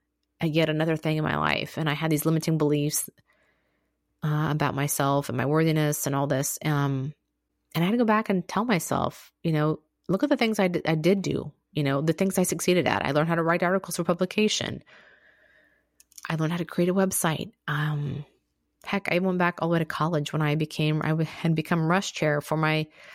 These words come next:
sorority, and I completely changed the whole rush process we had done for years. And I changed the entire theme, and we had new decorations and new skits and all, everything. I, I did that.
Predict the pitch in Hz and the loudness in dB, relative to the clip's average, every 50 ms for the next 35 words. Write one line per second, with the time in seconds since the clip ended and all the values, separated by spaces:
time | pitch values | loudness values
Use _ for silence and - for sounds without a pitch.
0 | - - - - - - 190 190 196 202 196 180 170 156 151 147 143 143 - 160 | -20 -20 -14 -6 -2 2 4 4 6 6 6 6 4 4 2 0 0 -2 -2 -2
1 | 156 - 190 175 202 180 - - 190 185 180 175 165 165 - - - 196 196 190 | 0 2 2 2 2 2 0 0 0 0 0 0 -2 -2 -2 0 2 4 4 4
2 | 185 170 180 185 170 180 175 - - - - 175 175 175 - - 175 - - 165 | 4 2 2 2 2 2 0 -4 -8 -4 -2 0 0 0 0 -2 -2 0 2 2
3 | 165 165 160 151 156 165 165 165 - 139 143 160 185 220 226 208 185 170 156 151 | 2 2 4 2 2 2 0 0 -2 -2 0 2 4 4 6 6 6 4 4 4
4 | 151 135 123 151 151 - - - - - - _ _ _ _ _ _ _ - 165 | 2 0 0 0 -2 -4 -10 -20 -20 -20 -20 _ _ _ _ _ _ _ -2 -2
5 | 165 - - 170 165 - 165 165 165 - 185 190 190 185 - - 240 226 208 185 | 0 0 2 0 2 2 2 2 2 2 2 2 2 2 2 2 4 4 4 4
6 | 165 156 143 143 143 131 - - - 143 156 156 170 185 190 196 208 202 - 208 | 4 2 2 0 0 -2 -2 -2 0 2 2 4 4 4 4 4 2 4 4 4
7 | 202 202 - - 165 156 147 156 - 135 127 139 156 165 - - - - 233 202 | 4 4 2 2 2 2 2 2 0 2 2 2 2 2 0 0 2 2 2 2
8 | 185 - - - 147 147 - - _ - - 202 226 233 - - 214 240 233 233 | 2 0 0 -2 -2 -2 -4 -8 _ -4 2 4 4 4 4 4 2 2 0 0
9 | - 196 - 156 170 - - 190 208 233 214 262 302 320 - - - - - 50 | -2 -2 0 0 0 0 0 0 0 2 4 4 4 2 2 -2 -4 -6 -8 -10